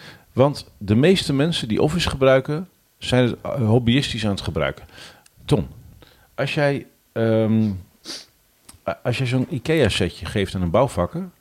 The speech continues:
Speaker 1: die zegt, "Joh, dus voor je aanbouw, ga even die aanbouw
Speaker 2: Ja.
Speaker 1: bij mij aan." Die lachen je uit en gaan weg.
Speaker 2: Ja, fuck
Speaker 1: En
Speaker 2: you.
Speaker 1: terecht.
Speaker 2: Ja.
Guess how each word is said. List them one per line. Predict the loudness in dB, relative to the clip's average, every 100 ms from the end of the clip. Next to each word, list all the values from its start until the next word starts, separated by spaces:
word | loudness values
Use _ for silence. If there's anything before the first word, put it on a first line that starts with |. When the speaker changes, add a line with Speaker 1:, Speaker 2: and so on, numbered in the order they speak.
| -4
Speaker 1:
die | -2
zegt, | 0 -2
"Joh, | 0 0 -2 _
dus | -18 -10
voor | -4
je | 0
aanbouw, | 0 0 -2
ga | -2 -2
even | -2
die | -2
aanbouw | -4 0
Speaker 2:
Ja. | 0
Speaker 1:
bij | 0
mij | -2 -2
aan." | -2 -6 -10 -20 -16
Die | -2
lachen | -2 0
je | -2
uit | -2
en | -4
gaan | -6 -2
weg. | -2 -4 0
Speaker 2:
Ja, | 0 0 _
fuck | -4 -2
Speaker 1:
En | 2
Speaker 2:
you. | 2
Speaker 1:
terecht. | 2 -4 -12
Speaker 2:
Ja. | -2 -2